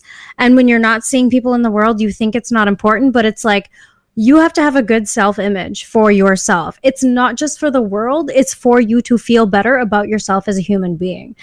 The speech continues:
So when you brush your teeth, when you wash yourself, when you do those things, it actually feels good. It feels like a cleanse. Again, you have to remember that memory works associatively.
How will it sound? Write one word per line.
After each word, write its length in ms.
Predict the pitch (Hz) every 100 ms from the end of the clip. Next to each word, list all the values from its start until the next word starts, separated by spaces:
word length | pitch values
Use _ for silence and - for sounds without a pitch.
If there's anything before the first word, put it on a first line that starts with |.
| - -
So 160 | -
when 160 | 247 254
you 200 | 277 269 - -
brush 360 | 196 233 262 294
your 100 | 269
teeth, 380 | 254 240 247 _ - _
when 180 | 202 208
you 160 | 196 180
wash 440 | 175 196 254 -
yourself, 460 | 269 - 233 226 226
when 100 | 233
you 80 | 208
do 200 | 220 226
those 180 | 240
things, 240 | - 226 208
it 80 | 208
actually 340 | 226 - 247
feels 420 | - 240 240 226
good. 180 | 196 202
It 100 | 165
feels 240 | 233 226
like 160 | 220 226
a 60 | 208
cleanse. 520 | - 208 202 175 175
Again, 420 | - 214 233 196 175 _ _ _
you 100 | 247
have 280 | 208 - 320
to 80 | 370
remember 380 | 320 269 240 247
that 140 | 220
memory 680 | 190 190 190 214 226 226 226 _ -
works 500 | 175 196 202 - - -
associatively. 1200 | 208 - - 196 202 - 185 - 180 - 170